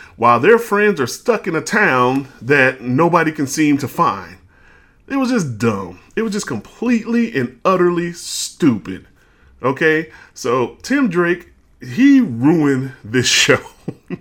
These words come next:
You had Donna, you had Hawk and Dove, you had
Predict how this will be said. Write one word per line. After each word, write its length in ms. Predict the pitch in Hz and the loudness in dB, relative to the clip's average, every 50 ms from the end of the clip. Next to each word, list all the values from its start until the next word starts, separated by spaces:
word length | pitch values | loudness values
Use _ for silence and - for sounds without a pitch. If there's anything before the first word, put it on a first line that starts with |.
| _ _ _ _ _ _ _ _ - - - 370 381 370 330 - - | _ _ _ _ _ _ _ _ -20 -14 -8 -4 -4 -4 -4 -4 -4
You 180 | 285 277 262 | -2 0 2
had 360 | 226 262 254 247 220 180 175 | 2 2 2 2 0 0 0
Donna, 440 | 175 208 202 202 190 165 147 127 120 | 2 4 4 4 4 4 2 2 0
you 260 | 127 190 233 254 240 | 0 0 -2 -2 0
had 340 | 233 233 240 233 233 226 190 | 0 2 2 2 0 0 -2
Hawk 440 | 160 - - 240 247 247 220 - 226 | -4 -4 0 2 2 2 2 0 -4
and 300 | 208 180 156 139 139 _ | -6 -6 -8 -10 -8 _
Dove, 440 | 214 226 220 214 190 165 139 135 185 | 0 2 4 4 2 2 0 -2 -2
you 140 | 247 262 262 | -2 -2 0
had 300 | 247 240 233 226 214 | 0 0 0 0 -2